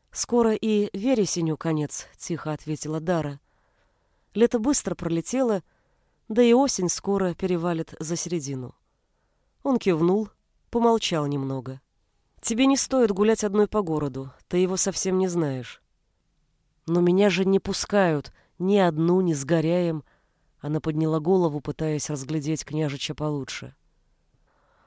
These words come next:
Он и сам был точно неотделимой частью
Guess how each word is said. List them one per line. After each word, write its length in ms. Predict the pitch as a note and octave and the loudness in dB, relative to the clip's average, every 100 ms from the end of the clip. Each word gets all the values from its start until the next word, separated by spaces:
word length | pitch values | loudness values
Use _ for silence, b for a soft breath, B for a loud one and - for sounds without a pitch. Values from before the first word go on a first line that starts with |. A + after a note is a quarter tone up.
| - | -4
Он 160 | C4+ C#4 | 0 2
и 40 | |
сам 280 | - D4+ A#3+ | 4 4 4
был 160 | G3+ | 0
точно 480 | F#3 G3+ - F#3 F#3+ | 0 -4 -4 -2 -2
неотделимой 640 | F#3 F#3+ E3+ E3+ G3+ F#3+ F3 | 0 -2 -2 -4 -2 -2 -2
частью 540 | - G3 - - F3+ | -4 -6 -6 -8 -10